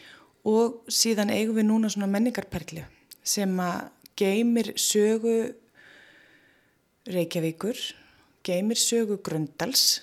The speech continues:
sem að er líka mjög merkileg í okkar bókmenntasögu. Mhm. Og við hana fléttast síðan bara, já, þessi menningarsaga landsins okkar sem að er ekkert svo ofboðslega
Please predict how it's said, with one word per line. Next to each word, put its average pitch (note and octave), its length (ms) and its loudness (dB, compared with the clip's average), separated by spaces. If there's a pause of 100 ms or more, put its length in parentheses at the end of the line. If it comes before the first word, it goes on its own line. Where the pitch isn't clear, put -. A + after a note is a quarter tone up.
sem G3 280 0
að E3+ 180 -2
er G#3 120 -2
líka G3+ 640 -4 (880)
mjög G3+ 140 0
merkileg F#3 600 0
í F3 60 2
okkar F3 360 -4 (520)
bókmenntasögu. G#3+ 640 0
Mhm. - 720 -16 (340)
Og G3+ 360 0 (720)
við A#3 300 2
hana A#3 180 0
fléttast - 840 -4
síðan A3 540 -2
bara, G3 480 -2
já, G#3 220 -4
þessi F#3 280 0
menningarsaga A3 920 0 (1000)
landsins G3+ 580 0
okkar C#3 240 -14
sem - 260 -2
að F3 140 -2
er C4 100 -2
ekkert - 300 -6
svo E3 160 0
ofboðslega E3+ 680 -4